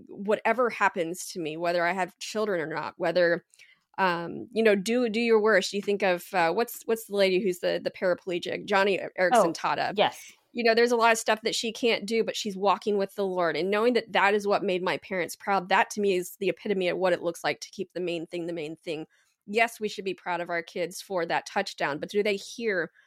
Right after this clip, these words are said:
Speaker 1: that we're proud of them because of the questions that they're asking about Christianity, the way we see them putting that Christianity into work with their friends,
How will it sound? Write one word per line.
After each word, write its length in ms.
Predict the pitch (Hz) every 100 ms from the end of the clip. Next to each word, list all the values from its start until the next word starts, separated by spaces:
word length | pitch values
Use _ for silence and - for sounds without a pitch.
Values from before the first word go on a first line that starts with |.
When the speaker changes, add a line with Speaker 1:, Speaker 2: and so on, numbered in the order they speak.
| _ _
Speaker 1:
that 120 | - 214
we're 100 | 214
proud 300 | - 202 202
of 80 |
them 160 | 196 170
because 260 | 170 202 180
of 60 |
the 60 | 170
questions 560 | - 180 175 175 160 -
that 120 | 165
they're 200 | 139 -
asking 340 | 160 - 185
about 240 | 165 151 -
Christianity, 680 | 185 - 190 175 156 151 - - _
the 100 | 202
way 280 | 190 196 208
we 120 | 202
see 240 | 190 - 180
them 200 | 165 175
putting 300 | 208 196 185
that 180 | 147
Christianity 680 | - 175 - 180 165 165 160 -
into 340 | 202 202 202
work 220 | 180 170
with 140 | 175 170
their 160 | 165
friends, 400 | 165 175 156 170